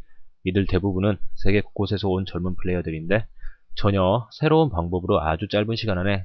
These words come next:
가장 낮은 게임 리미트에서부터 가장 높은 리미트까지 올라갔습니다. 과거에는 이런 성과를 거두려면 적어도 반평생은 좋게 걸렸겠지만 이 젊고 재치 있는 플레이어들에게는 이, 삼 년 정도면 충분했습니다.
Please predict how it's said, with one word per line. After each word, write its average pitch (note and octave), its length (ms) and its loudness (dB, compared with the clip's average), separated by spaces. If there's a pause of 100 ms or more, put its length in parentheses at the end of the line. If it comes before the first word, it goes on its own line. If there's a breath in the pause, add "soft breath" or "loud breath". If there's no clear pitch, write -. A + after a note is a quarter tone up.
가장 F2+ 280 -4
낮은 F#2 480 0
게임 F2 220 -2
리미트에서부터 E2+ 760 -4 (380 loud breath)
가장 A2+ 300 4
높은 F#2+ 260 -2
리미트까지 F2+ 680 -2 (140)
올라갔습니다. D#2+ 640 0 (480 loud breath)
과거에는 B2 560 4
이런 G2 300 0
성과를 C3+ 360 -2
거두려면 F#2 600 0
적어도 F2+ 500 -2
반평생은 F#2+ 720 -2
좋게 - 240 -16
걸렸겠지만 E2+ 680 -4 (480)
이 F#2+ 120 4
젊고 F#2+ 360 2
재치 F2 300 0
있는 F#2 160 -4
플레이어들에게는 G2 640 0 (300)
이, F2 140 -2
삼 G2 160 -2
년 G2+ 100 -2
정도면 F2+ 440 -2
충분했습니다. E2 800 2